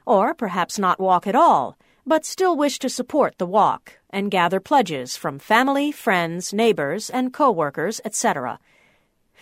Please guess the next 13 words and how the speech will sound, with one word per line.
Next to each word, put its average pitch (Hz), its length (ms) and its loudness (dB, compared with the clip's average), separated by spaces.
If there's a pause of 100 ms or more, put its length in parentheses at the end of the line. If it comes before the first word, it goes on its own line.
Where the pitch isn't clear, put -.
You 240 100 0
can 226 160 0
also 349 360 2
pledge 185 360 0
your 196 80 -2
contributions 208 840 -2
to 220 140 0
A 190 100 0
C 202 260 -2
B 220 400 -2
on 202 200 -2
this 220 160 -4
website. 170 560 -2